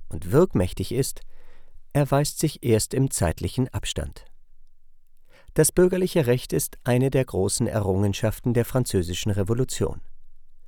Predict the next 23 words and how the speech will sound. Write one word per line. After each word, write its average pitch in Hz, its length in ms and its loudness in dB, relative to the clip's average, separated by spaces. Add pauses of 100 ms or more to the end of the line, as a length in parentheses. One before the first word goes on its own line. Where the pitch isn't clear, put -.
(420)
auch 110 320 4
wenn 123 140 6
es 131 120 0
erst - 400 0
unter 123 220 2
Napoleon 104 600 2
entstand, - 540 -2 (720)
weil 135 160 8
die 139 120 2
Voraussetzung 120 840 2
eines - 320 -4
solchen 143 340 2
Rechts - 480 -2 (460)
die 104 200 -2
Aufhebung 92 540 2
von - 220 -6
Ständen 143 500 2
und 69 160 -6
Zünften, 143 540 2 (340)
von 131 240 6
hunderten 190 420 2
Sonderrechten 98 680 2
war. - 240 -10